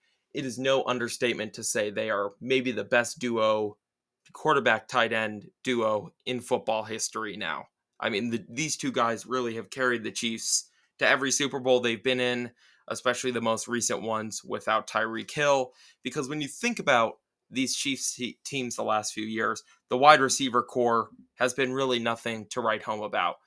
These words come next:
You have guys like Juju Smith-Schuster were on the team, Mecole Hardman, and then you have guys now like Sky Moore, Rashee Rice, Kadarius Toney,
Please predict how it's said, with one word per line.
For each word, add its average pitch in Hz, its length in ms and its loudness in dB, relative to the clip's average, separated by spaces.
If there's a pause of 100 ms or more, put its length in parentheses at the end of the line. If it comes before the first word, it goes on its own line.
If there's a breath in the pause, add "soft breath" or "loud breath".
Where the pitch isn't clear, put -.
(220 soft breath)
You 110 120 0
have 117 160 4
guys 113 420 4
like 107 220 -4
Juju 127 340 -2
Smith-Schuster 147 920 2 (240)
were 127 160 0
on 135 120 -2
the 131 60 -8
team, 135 440 -4 (300 soft breath)
Mecole 117 360 0
Hardman, 127 720 4 (480)
and 127 120 -2
then 123 120 0
you 120 60 0
have 113 120 0
guys 113 320 0
now 120 220 2
like 110 180 -2
Sky 120 360 2
Moore, 120 520 2
Rashee 120 400 -6
Rice, 123 640 4 (320)
Kadarius 123 520 2
Toney, 123 500 -2